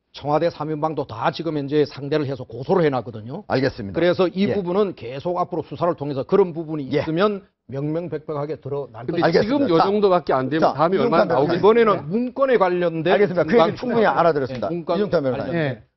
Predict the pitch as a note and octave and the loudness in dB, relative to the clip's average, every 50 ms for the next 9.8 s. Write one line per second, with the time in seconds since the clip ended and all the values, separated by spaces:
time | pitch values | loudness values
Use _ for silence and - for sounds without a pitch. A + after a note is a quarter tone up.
0 | _ - - - D3 F3+ A#3+ A#3+ C#4+ C#4+ B3+ G#3+ B2 B2+ D#3+ E3+ - F#3+ F#3 E3+ | _ -16 -8 -2 2 2 4 6 6 6 6 6 2 -4 -6 -4 0 0 0 0
1 | D3+ C3 C#3 C#3 G2+ E2+ - _ _ _ _ _ _ _ _ _ _ _ - - | 0 0 -2 -4 -6 -8 -12 _ _ _ _ _ _ _ _ _ _ _ -8 -2
2 | - C4 - A4 C#5 - - _ - C4+ B3+ B3 B3 A#3+ A#3+ A#3 G#3+ - - _ | -2 0 4 4 2 2 0 _ 0 4 6 6 6 4 2 -2 -4 -8 -12 _
3 | _ _ - - - - G#3 G3 G#3 G#3 A3 A3 - - - - - C#4 C4+ - | _ _ -20 -18 -12 -6 0 4 4 4 4 2 -2 -8 -14 -8 -4 -4 -4 -4
4 | - - B3+ A#3+ A#3 A3+ - - - E3+ F3+ F#3+ F#3+ E3+ G3+ G3 - - - _ | -2 -4 -2 0 -2 -2 -4 -4 -4 -4 -2 -2 0 0 0 -2 -2 -8 -20 _
5 | _ - D#3+ E3 - F3 F3 F3 F3+ F3 B2 A#2+ C#3 D#3+ F3+ F3+ F3+ F3 D#3 E3 | _ -6 -6 -4 -2 -2 -4 -2 -4 -6 -6 -2 2 2 2 2 2 -2 -2 -2
6 | E3 D#3 C#3 D3 D3+ - F3+ F#3 E3+ - _ _ _ _ _ _ _ _ _ - | -2 -2 -2 -4 -4 -2 -2 -2 -2 -4 _ _ _ _ _ _ _ _ _ 0
7 | G#2+ D#3 E3+ F3 G#3 A3+ A3+ A3+ G3+ F#3 G3+ G3 G3 F3 G3 G3 - - - F3+ | 2 2 4 4 4 4 4 4 2 2 2 0 0 2 2 0 0 0 0 0
8 | A#3 B3+ B3+ A#3 D#3+ G#3 G#3+ D#3+ G3 A3+ G#3 E3+ D#3+ E3+ F3 F3 F3 E3+ F3 F3 | 2 2 2 0 0 0 0 0 0 0 0 0 0 0 2 2 2 2 2 -2
9 | D3+ D#3 F#3 G#3+ G3 A3+ A3 G#3 G3+ F#3+ F3 D#3+ D3+ C#3+ B2 - | -2 -2 -4 -4 0 2 2 2 2 0 0 0 0 -2 -2 -4